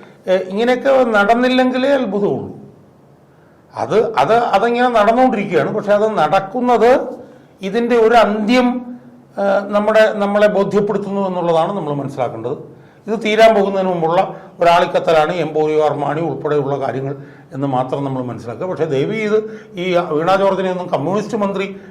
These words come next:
എന്നൊന്നും നമ്മൾ പറയരുത്. അവരൊരു കമ്മ്യൂണിസ്റ്റ് മന്ത്രിസഭയിലൊരു മന്ത്രിയാണ് എന്നുള്ളതിനപ്പുറത്ത്, ഏ, പിന്നെ അവർക്ക് എന്ത് കമ്മ്യൂണിസമാണ് അവർക്കുള്ളത്? അവരിപ്പോൾ എന്താ സ്റ്റേറ്റ് കമ്മിറ്റി ക്ഷണിതാവായിട്ട് കൊണ്ടുവന്നിട്ടുണ്ട്. അതൊക്കെയാണ് ഇന്നത്തെ പാർട്ടി.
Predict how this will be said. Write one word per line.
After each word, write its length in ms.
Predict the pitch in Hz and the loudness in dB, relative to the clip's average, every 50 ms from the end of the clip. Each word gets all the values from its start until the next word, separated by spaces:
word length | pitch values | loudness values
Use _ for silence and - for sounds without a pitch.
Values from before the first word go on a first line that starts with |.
| - - | -10 -8
എന്നൊന്നും 340 | 175 175 185 170 175 180 165 | -6 -4 -4 -4 -4 -2 -2
നമ്മൾ 220 | 160 175 160 156 | -2 0 0 0
പറയരുത്. 260 | 139 151 156 143 127 | 2 2 0 0 -2
അവരൊരു 220 | 113 113 117 143 - | -6 -6 -8 -8 -6
കമ്മ്യൂണിസ്റ്റ് 440 | - 127 120 139 170 170 - - 202 | -6 -6 -4 -6 -6 -6 -6 -6 -6
മന്ത്രിസഭയിലൊരു 640 | 156 143 151 180 196 180 226 220 226 233 240 240 | -6 -4 -4 -4 -4 -2 0 0 2 2 2 2
മന്ത്രിയാണ് 600 | 240 233 226 226 233 233 226 220 220 220 233 240 233 - - - - - - | 2 2 0 0 2 2 4 4 2 2 0 -4 -6 -14 -18 -20 -16 -8 -6
എന്നുള്ളതിനപ്പുറത്ത്, 800 | 214 226 233 226 220 220 214 202 175 - - 220 196 - - 175 190 - - - - - - - - _ _ _ - 214 | -2 0 2 2 2 2 2 2 0 2 0 0 0 0 -2 -4 -6 -6 -10 -16 -18 -20 -20 -20 -20 _ _ _ -14 -10
ഏ, 160 | 208 196 196 | -8 -6 -6
പിന്നെ 320 | 196 196 202 202 202 196 196 | -8 -4 -4 -4 -2 -2 -4
അവർക്ക് 400 | 196 - 202 202 214 208 208 220 | -4 -4 -2 -2 -2 0 0 0
എന്ത് 260 | 220 220 220 220 226 | -2 0 -2 -4 -2
കമ്മ്യൂണിസമാണ് 540 | 220 226 220 220 226 226 220 233 233 233 233 | -2 0 -2 0 -2 -2 -2 -4 -4 -4 -6
അവർക്കുള്ളത്? 440 | 233 226 214 208 202 202 202 220 214 | -6 -8 -8 -8 -8 -8 -8 -6 -4
അവരിപ്പോൾ 360 | 208 214 214 202 208 208 214 | 0 2 2 2 2 -2 -2
എന്താ 160 | 208 202 214 | -2 -2 -2
സ്റ്റേറ്റ് 240 | - 190 208 208 214 | -2 0 -2 0 0
കമ്മിറ്റി 280 | 214 202 202 175 208 | 0 0 0 -2 -2
ക്ഷണിതാവായിട്ട് 580 | 208 - 202 190 196 202 196 196 190 185 190 202 | -2 0 -2 0 2 2 4 4 2 2 0 -4
കൊണ്ടുവന്നിട്ടുണ്ട്. 640 | 165 139 - - 160 147 135 131 - 131 117 - - - - - - - - - - - _ _ - | -6 -6 -4 -4 -4 -2 -4 -6 -8 -10 -14 -16 -18 -20 -20 -20 -20 -20 -20 -20 -20 -20 _ _ -6
അതൊക്കെയാണ് 360 | - 120 123 - 196 208 214 | -6 -6 -2 0 0 0 0
ഇന്നത്തെ 240 | 233 226 240 233 269 | 2 0 0 0 0
പാർട്ടി. 420 | 269 - 240 233 240 240 240 156 | 0 4 4 4 4 2 -2 -8